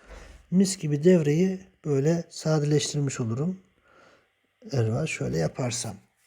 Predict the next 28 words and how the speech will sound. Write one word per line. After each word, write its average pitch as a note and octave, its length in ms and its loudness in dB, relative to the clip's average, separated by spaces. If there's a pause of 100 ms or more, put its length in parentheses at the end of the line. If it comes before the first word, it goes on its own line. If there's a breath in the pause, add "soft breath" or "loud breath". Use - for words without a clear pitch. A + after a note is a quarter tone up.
(420 soft breath)
Şimdi A#3+ 560 -6 (460 soft breath)
paralelde G#3+ 520 2
potansiyeller G#3 680 0
eşittir F#3+ 520 -4
Erva. E3 420 2 (200)
Hani D#3+ 280 -2 (440 soft breath)
şuralar A#3 560 2
bak - 260 -2
hep A#3+ 220 -6
K F#3+ 340 4
harfi. A2+ 440 -4 (440)
Şuralar C#3 440 -8
K - 140 -4
harfi, B2 340 -4
şuralar C#3 380 -2
L D3 240 2
harfi. A#2 420 -4 (560 loud breath)
K F3 320 4
L A3 120 6
arası G#3 240 2
seksen G#3+ 500 2
voltsa B3 280 -4
şu - 180 -6
orta F#3+ 300 2
kol A#3 280 0
da F#3 120 4
K D3 300 2
L. A3+ 220 2